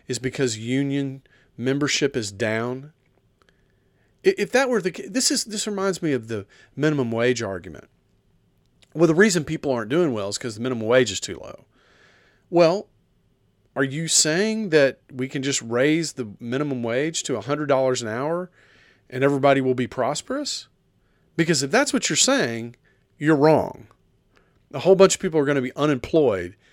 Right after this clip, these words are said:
at a hundred dollars an hour. And by the same token, unions, there's a saying in economics, correlation is not causation.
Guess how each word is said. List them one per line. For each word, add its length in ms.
at 140
a 40
hundred 240
dollars 340
an 60
hour. 360
And 100
by 120
the 80
same 240
token, 580
unions, 680
there's 260
a 60
saying 400
in 180
economics, 580
correlation 840
is 160
not 220
causation. 760